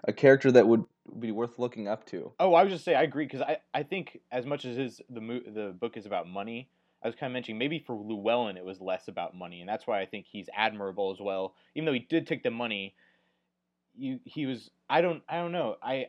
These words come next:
Speaker 2: I kind of enjoyed his, uh, dichotomy between, like, his morality and then his kind of impulsiveness,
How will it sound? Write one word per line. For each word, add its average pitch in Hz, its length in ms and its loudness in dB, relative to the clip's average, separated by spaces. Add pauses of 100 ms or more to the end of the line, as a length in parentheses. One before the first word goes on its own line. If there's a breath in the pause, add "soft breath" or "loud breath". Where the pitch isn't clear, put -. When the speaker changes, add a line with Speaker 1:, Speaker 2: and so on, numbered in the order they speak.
Speaker 2:
I 123 140 -6
kind 139 260 -8
of 113 160 -14
enjoyed 117 500 -8
his, 104 280 -10
uh, 95 240 -4
dichotomy 107 600 0
between, 98 500 -10
like, 90 340 -8
his 92 240 -10
morality 98 800 -4
and 92 160 -14
then 90 200 -12
his 98 140 -16
kind 92 220 -12
of 87 60 -18
impulsiveness, - 920 -14